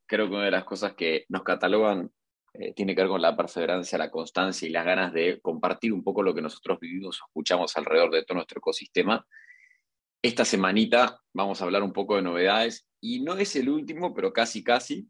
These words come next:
porque vamos a dejar el número cien para el año que viene, así que le vamos avisando a nuestra hermosa audiencia que el evento va a ser el año que viene,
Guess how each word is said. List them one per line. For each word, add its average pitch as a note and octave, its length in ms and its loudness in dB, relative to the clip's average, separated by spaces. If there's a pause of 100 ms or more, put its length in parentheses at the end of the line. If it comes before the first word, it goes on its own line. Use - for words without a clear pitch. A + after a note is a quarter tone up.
porque G2+ 200 -4
vamos A#2+ 240 4
a G#2+ 40 4
dejar A#2 240 2
el A2+ 80 0
número A2+ 260 2
cien A2+ 240 -2
para G2+ 160 2
el G#2 100 0
año G#2 120 -4
que F#2+ 80 -4
viene, A2 440 -2
así - 200 -20
que E2 80 -4
le F2 60 6
vamos F2+ 200 2
avisando F2 460 -2
a - 20 -2
nuestra D#2+ 500 -2
hermosa F#2 360 -2
audiencia G2 480 2
que E2 160 0
el F#2 200 2
evento A2 420 4
va E2 40 0
a E2 40 -4
ser - 200 -6
el D#2+ 140 -4
año D#2+ 80 -10
que D#2 80 -6
viene, D#2+ 380 -2